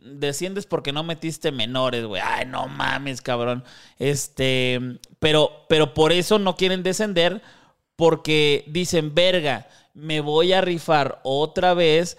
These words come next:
intentar entrar a la liguilla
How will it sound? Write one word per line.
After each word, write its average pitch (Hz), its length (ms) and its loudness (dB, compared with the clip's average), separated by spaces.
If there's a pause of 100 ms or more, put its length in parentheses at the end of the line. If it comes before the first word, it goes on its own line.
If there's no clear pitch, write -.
(140)
intentar 170 1040 -2
entrar 180 540 0
a 175 60 6
la 165 160 2
liguilla 160 720 -4